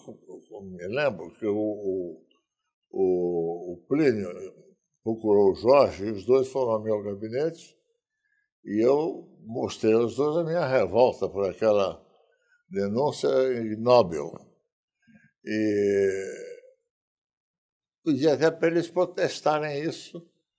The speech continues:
com uma nota oficial. Eles redigiram, exigi que fosse uma nota bastante forte, e, e foi, e assim os três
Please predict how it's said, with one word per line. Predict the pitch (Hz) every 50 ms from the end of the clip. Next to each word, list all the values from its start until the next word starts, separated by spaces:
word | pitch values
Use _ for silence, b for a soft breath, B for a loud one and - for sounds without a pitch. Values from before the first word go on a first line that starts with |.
| _ _ _ _ _ - 110 -
com | - 139
uma | 147 151 147 131
nota | 127 131 143 139 - -
oficial. | 147 135 - - - - 135 117 107 107 101 101 - - _ _ _ _ _ _ _ _ _ _ _ _ _ -
Eles | - 156 147 123 -
redigiram, | 135 131 131 131 151 147 127 113 131 151 185 202 196 170 - 95 85 - - _ _ _ _ _ _ _ _ _ _ _ _ _ - 113 113 110 113 123 135 135 131 127
exigi | 123 113 113 123 123 107 - 107 110
que | -
fosse | - - 113 104 - -
uma | 107 104 104
nota | 101 101 95 98 90 87 95 92 82 - - _ _ - - _ _ _ _
bastante | _ - 82 92 82 - - 104 92 - -
forte, | - - 143 156 233 - - - - - - - _ _ _ _ _ _ _ _ _ _ _ _ _ _ _ _ _ _ _
e, | - 113 110 113 110 107 107
e | 104
foi, | - - 120 127 135 - - - - - - - _ _ _ _ _ _ _ _ _ _ _ _ _ _
e | - 151 156
assim | 156 139 - - 151 147
os | 151 147 147 - -
três | - 135 127 135 160 151 139 - - - -